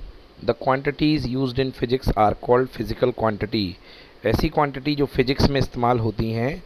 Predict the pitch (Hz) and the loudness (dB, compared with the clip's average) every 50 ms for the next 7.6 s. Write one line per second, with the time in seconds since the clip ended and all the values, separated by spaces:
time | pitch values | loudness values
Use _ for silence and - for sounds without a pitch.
0 | - - - - - - 107 117 123 117 - 139 139 127 127 127 147 175 208 - | -14 -12 -10 -10 -8 -6 -6 -6 -4 0 2 2 2 4 2 0 0 -2 -4 -8
1 | - - - - - - - - - - - - - - - - - - 147 139 | -10 -6 -4 -4 -4 -6 -8 -10 -12 -12 -12 -14 -4 -2 0 0 2 4 4 4
2 | 135 - - 185 180 165 - 123 113 110 104 - - - 143 139 - - 98 101 | 4 4 6 6 4 6 6 6 6 6 4 2 0 0 0 0 2 2 2 4
3 | - - 120 117 117 117 127 127 110 90 82 85 - - - - - - - - | 6 6 4 4 4 2 2 2 0 0 -4 -8 -14 -18 -18 -16 -14 -14 -16 -16
4 | - - - - - - - - - - - - - - - - - - 120 120 | -18 -20 -18 -14 -14 -14 -14 -16 -14 -14 -14 -12 -10 -10 -10 -10 -4 -4 -2 -2
5 | 117 - - 156 139 - - 117 120 127 - 147 139 - 143 139 135 131 135 131 | 0 0 -2 -2 -2 0 0 0 2 2 2 2 2 2 0 0 0 0 0 -2
6 | 151 - - 120 - - 139 143 - - - - 151 147 139 143 139 160 156 156 | -2 -2 -2 -4 -2 0 0 -2 -2 -4 -6 -2 0 2 2 2 0 0 0 0
7 | 156 156 123 98 101 127 135 131 - 131 131 127 | 0 0 0 2 4 4 4 6 4 4 2 2